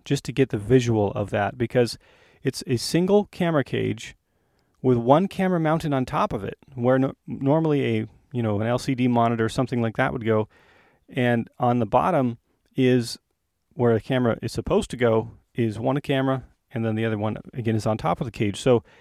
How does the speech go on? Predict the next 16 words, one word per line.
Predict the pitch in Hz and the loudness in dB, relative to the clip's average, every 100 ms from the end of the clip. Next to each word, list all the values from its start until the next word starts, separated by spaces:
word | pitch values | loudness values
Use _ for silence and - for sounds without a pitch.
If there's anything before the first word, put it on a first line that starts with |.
| _ | _
it's | - 127 | -10 -8
very | 117 143 180 | 2 4 4
convenient, | 220 202 139 131 123 165 - _ _ _ _ _ _ _ | 2 0 2 4 4 2 -6 _ _ _ _ _ _ _
and | - 127 127 | 0 2 4
it | 123 | 2
makes | 139 151 - | 0 -2 -8
it | - - | -14 -16
so | - | -2
you | 147 139 | 0 0
only | 156 165 | 0 0
need | 156 135 | -2 0
one | 135 165 | 0 0
tripod. | - 143 123 120 127 165 _ _ _ _ _ _ _ _ _ _ _ _ _ _ _ _ | 4 4 4 4 2 0 _ _ _ _ _ _ _ _ _ _ _ _ _ _ _ _
But | 147 151 | -2 0
the | 170 - | -4 -2
issue | 185 226 - 220 | -2 -2 -2 -2